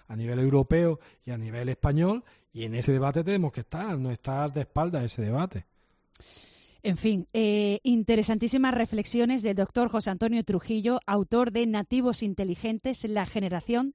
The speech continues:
Speaker 2: de la inteligencia artificial, que es como un visionario de este tema desde hace muchos años, desde hace ya años, y que nos está advirtiendo a todos. Por cierto, ¿el libro cómo va, doctor?
Speaker 1: El libro muy bien, por lo que me cuentan, eh, está editado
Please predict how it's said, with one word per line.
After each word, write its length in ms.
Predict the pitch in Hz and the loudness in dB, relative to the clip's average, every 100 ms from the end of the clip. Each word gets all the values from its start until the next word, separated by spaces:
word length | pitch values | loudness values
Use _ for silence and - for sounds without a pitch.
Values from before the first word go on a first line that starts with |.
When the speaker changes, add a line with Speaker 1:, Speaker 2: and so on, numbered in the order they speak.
| - | -6
Speaker 2:
de 160 | 190 | -2
la 60 | 208 | -2
inteligencia 520 | 185 180 180 233 226 | 0 -2 -2 -2 -2
artificial, 520 | 196 180 180 - 202 277 - - - - | -4 -4 -4 -2 -4 -4 -16 -20 -20 -2
que 100 | 233 | -2
es 100 | 226 | 0
como 240 | 285 247 | 2 4
un 140 | 247 247 | 4 4
visionario 640 | 262 - 240 233 240 233 | 4 4 4 4 2 2
de 80 | 226 | 2
este 200 | 226 220 | 0 0
tema 260 | 233 220 175 | 0 0 0
desde 240 | 202 214 | 2 2
hace 220 | 226 226 | 2 2
muchos 380 | 208 247 220 214 | 2 2 0 0
años, 280 | 254 247 240 | 2 2 0
desde 220 | 208 190 | 0 0
hace 180 | 180 208 | -2 -2
ya 240 | 196 190 | 0 2
años, 340 | 220 226 247 - - - - | 2 0 -2 -8 -20 -16 -6
y 80 | |
que 140 | 214 208 | -2 0
nos 100 | 185 | 0
está 200 | 202 220 | 0 0
advirtiendo 420 | 208 220 220 202 | 0 0 0 2
a 40 | |
todos. 200 | 185 226 | 4 2
Por 100 | 190 | 2
cierto, 220 | 190 240 254 | 0 2 2
¿el 140 | 196 | 2
libro 200 | 220 262 | 2 0
cómo 180 | 294 254 | 2 0
va, 140 | 220 | 0
doctor? 300 | 233 - 247 - _ _ _ _ _ _ _ _ _ _ _ | 0 -2 -6 -6 _ _ _ _ _ _ _ _ _ _ _
Speaker 1:
El 80 | 123 | -6
libro 140 | 127 143 | -2 2
muy 160 | 165 | 4
bien, 400 | 151 175 208 139 | 4 4 2 0
por 180 | 113 113 | -4 -6
lo 100 | 117 | -4
que 120 | 117 | -6
me 400 | 110 110 110 113 | -8 -8 -10 -10
cuentan, 880 | - 135 135 143 139 139 135 131 135 | -6 -6 -4 -4 -2 -2 -4 -4 -6
eh, 200 | 120 113 | -8 -8
está 240 | 117 - 127 | -6 0 0
editado 520 | 135 123 135 135 135 | 2 2 4 4 0